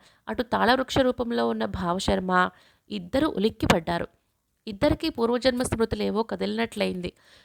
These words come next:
వెంటనే కుశబలుడు, "కిం తద్ బ్రహ్మ కిమధ్యాత్మం, కిం కర్మ పురుషోత్తమ?" అనే వాక్యాన్ని ఒకటికి పదిసార్లు బిగ్గరగా పునరుక్తి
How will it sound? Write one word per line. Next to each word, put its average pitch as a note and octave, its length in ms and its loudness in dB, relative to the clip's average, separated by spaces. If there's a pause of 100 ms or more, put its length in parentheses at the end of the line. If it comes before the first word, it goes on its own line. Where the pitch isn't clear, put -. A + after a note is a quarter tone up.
(140)
వెంటనే G3+ 420 2
కుశబలుడు, G3 600 -2 (420)
"కిం A3 180 0
తద్ G#3 320 -2
బ్రహ్మ F#3 380 -2
కిమధ్యాత్మం, F3+ 1160 -2 (160)
కిం D#3 200 -10
కర్మ F#3+ 360 -2
పురుషోత్తమ?" G#3 1000 0 (380)
అనే G3+ 180 2
వాక్యాన్ని G#3 640 -2 (280)
ఒకటికి B3 340 0
పదిసార్లు G3+ 540 0
బిగ్గరగా F#3 540 -2
పునరుక్తి G3 460 -2